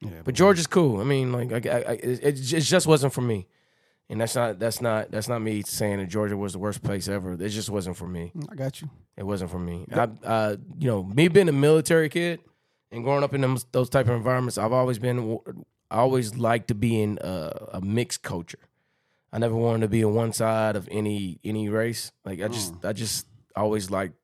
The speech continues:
Speaker 2: it being a, a good mixture.
Speaker 1: So is Georgia just, like, primarily just one?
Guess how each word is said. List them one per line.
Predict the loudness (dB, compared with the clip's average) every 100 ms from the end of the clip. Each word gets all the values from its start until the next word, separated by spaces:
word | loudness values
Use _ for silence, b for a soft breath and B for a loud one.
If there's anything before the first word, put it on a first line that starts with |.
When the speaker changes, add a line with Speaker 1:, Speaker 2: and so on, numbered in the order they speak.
| _
Speaker 2:
it | -6 -4
being | -2 -2 -4
a, | -8 -10
a |
good | -8 -4 -6 -8 _ _ _ _ _ _ _ _ _
mixture. | -2 -2 -2 -8 -14 -16 _ -6
Speaker 1:
So | -4 -2
is |
Georgia | -2 -2 -2 -2
just, | -4
like, | -4 -4
primarily | -2 -2 -2 -2 -4
just | -6 -6
one? | -4 -2 -2 -2